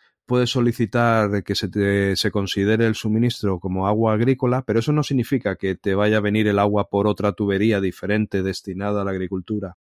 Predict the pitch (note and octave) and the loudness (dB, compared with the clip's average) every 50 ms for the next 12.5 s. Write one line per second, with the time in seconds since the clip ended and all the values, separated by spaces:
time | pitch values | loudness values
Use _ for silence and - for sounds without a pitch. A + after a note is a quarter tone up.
0 | _ _ _ - - A#2+ A2 G#2+ G#2+ G#2 A2 A2 A2 - A#2+ A#2 B2 C3 B2 A#2+ | _ _ _ -4 -2 0 2 2 2 2 2 2 2 2 2 2 4 2 2 2
1 | C#3 C3 C3 B2 B2+ B2+ A#2+ B2 B2+ B2 C#3 C#3 C3+ B2 G#2+ G2 F2 G2 F#2+ G2+ | 2 2 4 4 4 2 2 0 -2 0 2 2 4 4 2 2 2 2 2 2
2 | G#2 A2 A#2 A#2 G#2+ - A2 G#2 G2 - A2+ A2+ A2+ G#2+ A2 G#2+ - C3 C3 - | 2 2 2 0 0 0 -2 -2 -2 -2 -2 -2 -2 -4 -4 -4 -2 -4 -4 -4
3 | - C3+ D3 - _ _ _ _ _ _ - B2+ B2 A2+ B2 A2+ - B2+ A#2+ A#2 | -6 -8 -8 -10 _ _ _ _ _ _ 0 0 2 2 0 2 2 2 2 2
4 | - C3 B2 A#2+ A#2 G#2+ F#2 G#2 G#2 - - G#2 G#2 G#2+ G#2+ G#2 F#2 G2 G2 F#2 | 2 2 4 4 4 2 2 0 -2 0 0 0 0 0 0 -2 -2 -4 -4 -4
5 | F#2+ F#2 - G2+ G2 F#2 G2 F#2+ F#2+ F#2 F#2 F#2 F#2+ G2 G2+ G2 G2 F#2 E2+ - | -4 -4 -4 -4 -4 -4 -4 -4 -4 -6 -4 -4 -2 -2 -2 -2 -2 -4 -6 -6
6 | - - G#2 F#2+ F2+ - - - - _ - F2 F2+ F2+ - G#2 G2 F#2+ F2 F#2+ | -6 -4 -4 -4 -4 -6 -10 -16 -16 _ -6 -4 -4 -2 -2 -2 -2 -2 -2 -2
7 | F#2 F2+ - F#2 F#2 F2 - - F2 F2+ - - - - _ _ _ _ _ _ | -4 -4 -4 -6 -6 -8 -10 -14 -18 -18 -20 -20 -20 -20 _ _ _ _ _ _
8 | _ - A2 A#2 A#2+ B2+ B2+ - _ - G#2 G2+ A2 A2+ A2+ B2+ B2+ C3 - - | _ 0 2 2 2 2 0 -4 _ -2 0 2 2 2 2 2 0 0 0 -2
9 | A2+ G2 G#2+ G2 - G#2+ F#2+ - G2 F#2+ G2+ G2+ G2 - G#2+ G2+ F2+ F#2+ F2+ E2 | -4 -4 -4 -4 -6 -6 -6 -6 -8 -8 -6 -6 -6 -6 -6 -6 -6 -6 -8 -10
10 | - - - F2+ F2+ F2 - A2 G2+ G2+ G2+ F#2 F#2+ F#2+ G2 G2 G#2 G2 F#2+ G2 | -12 -14 -14 -12 -10 -8 -6 -4 -2 -2 -2 -2 0 0 0 2 2 0 0 -2
11 | F2+ - G2+ F#2+ G2 A2 C3 C#3+ - - D#3+ C#3 C3+ G#2 G2 G2 G2 F#2 F#2 - | -2 -2 -4 -2 0 0 0 0 0 -2 -2 -2 -2 -4 -4 -6 -8 -10 -8 -6
12 | - C#3 D#3 E3+ F3 G3 G#3+ - - | -6 -4 -4 -4 -4 -6 -8 -10 -14